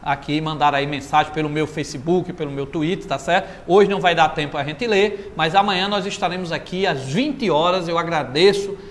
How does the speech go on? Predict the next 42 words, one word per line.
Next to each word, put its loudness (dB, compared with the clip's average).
a 2
audiência -2
de -8
todos, 2
tá -6
certo? 0
E -2
às -2
vinte -2
horas, 2
todas 2
as 2
noites, 0
estaremos -2
aqui 0
até 2
o 4
último -2
dia 0
do -4
vestibular, 2
até 0
o -2
iniciozinho -4
lá 4
de -4
dezembro, -6
ok? 2
Fiquem 0
com -2
Deus 2
e 0
até 2
amanhã 2
com -2
os -2
nossos 0
aulões 2
do -4
professor -8
Luiz -6
Carlos. -12